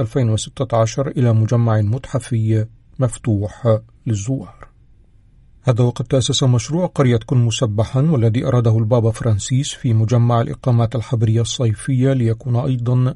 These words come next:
نموذجا للإيكولوجيا المتكاملة التي هي جوهر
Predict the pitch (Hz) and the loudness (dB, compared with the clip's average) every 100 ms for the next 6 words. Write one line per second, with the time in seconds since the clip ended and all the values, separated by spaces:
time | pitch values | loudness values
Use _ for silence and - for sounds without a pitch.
0 | - 135 127 160 123 120 120 143 135 113 | -4 0 2 2 0 0 2 2 0 -2
1 | 110 113 110 107 110 113 117 113 131 117 | -2 0 0 2 0 0 -2 0 2 2
2 | 117 120 - - - - - 131 131 139 | 2 0 -6 -20 -20 -8 0 0 0 0
3 | 143 113 127 117 131 | 0 2 2 2 2